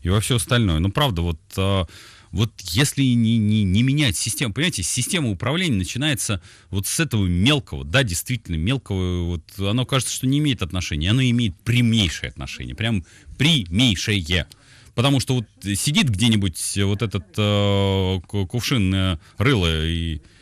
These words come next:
и п-, издает эти, э, приказы, указы. И он не, не считает никакую рыночную цену.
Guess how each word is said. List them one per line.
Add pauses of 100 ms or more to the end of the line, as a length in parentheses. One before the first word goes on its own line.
(160)
и
п-,
издает
эти,
э,
приказы,
указы. (340)
И
он
не,
не
считает
никакую
рыночную
цену.